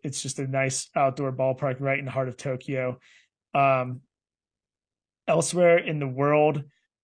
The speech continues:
um, I love Estadio Tetelo Vargas in, in San Pedro in the Dominican Republic. It's not the most amazing stadium, but San Pedro is, like,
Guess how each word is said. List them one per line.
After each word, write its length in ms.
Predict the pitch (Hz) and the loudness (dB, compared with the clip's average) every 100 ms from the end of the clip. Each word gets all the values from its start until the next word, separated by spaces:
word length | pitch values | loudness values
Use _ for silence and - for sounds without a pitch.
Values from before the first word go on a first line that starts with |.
| - | -2
um, 480 | 143 135 131 127 135 _ _ _ _ _ | 2 2 2 -4 -12 _ _ _ _ _
I 120 | 165 | 0
love 500 | 151 156 156 160 151 - 156 | 4 6 8 6 4 -6 -8
Estadio 560 | - 165 147 156 151 147 | -4 2 4 4 0 -2
Tetelo 440 | 135 160 151 143 | -4 -2 0 0
Vargas 520 | 135 143 147 160 151 | 2 2 0 -2 -4
in, 300 | 147 135 135 - 151 | -8 -10 -12 -12 -8
in 260 | 135 131 | -6 -4
San 240 | - 139 135 | -4 -4 -2
Pedro 600 | 147 139 147 160 160 160 - | 0 0 2 4 4 2 -4
in 140 | 131 | -6
the 80 | 131 | -6
Dominican 400 | 135 143 135 139 | -4 -4 -4 -6
Republic. 640 | 123 147 135 160 170 - _ _ _ _ _ - | -2 0 2 2 0 -4 _ _ _ _ _ -10
It's 120 | - | 0
not 200 | 165 160 | 2 2
the 60 | |
most 240 | 160 151 147 | 2 0 0
amazing 320 | 147 143 143 | -2 0 -2
stadium, 500 | - 143 143 151 151 | -2 0 2 2 0
but 140 | 139 | -2
San 200 | 131 135 135 | -4 -4 -2
Pedro 440 | 143 139 139 139 | 0 0 0 0
is, 160 | 127 139 | -2 -4
like, 300 | 127 120 | -4 -6